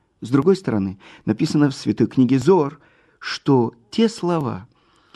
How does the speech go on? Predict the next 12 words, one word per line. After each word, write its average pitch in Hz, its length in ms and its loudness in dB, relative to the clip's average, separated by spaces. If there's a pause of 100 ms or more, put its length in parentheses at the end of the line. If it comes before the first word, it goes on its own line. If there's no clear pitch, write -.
(200)
тот 175 240 4
голос, 151 640 2 (320)
который 165 400 2
раздавался 156 960 0 (300)
с 120 160 -4
горы 160 280 2
Синай, 147 540 -2 (360)
который, 151 520 0 (800)
источником 104 840 0 (260)
которого 117 420 0
был 151 260 4
Моше, 147 520 -2